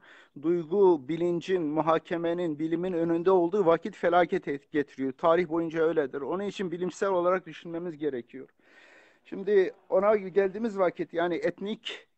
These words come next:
genetik, etnik bir ayrım da, e, bilimsel değil, kategorik bir şey koyamazsın. Ha, dersin ki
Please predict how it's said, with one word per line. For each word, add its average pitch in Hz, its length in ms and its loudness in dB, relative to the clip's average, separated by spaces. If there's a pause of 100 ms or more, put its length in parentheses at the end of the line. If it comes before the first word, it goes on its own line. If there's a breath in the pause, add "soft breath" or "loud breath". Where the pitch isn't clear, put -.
genetik, 165 760 -8
etnik 190 460 -4
bir 170 380 2
ayrım 170 480 2
da, 180 280 0 (520 soft breath)
e, 175 220 2
bilimsel 190 680 2 (220)
değil, 190 260 4
kategorik 170 640 0
bir - 40 -10
şey 190 160 2
koyamazsın. 185 560 2
Ha, 185 280 0
dersin 185 360 -2
ki 165 280 -4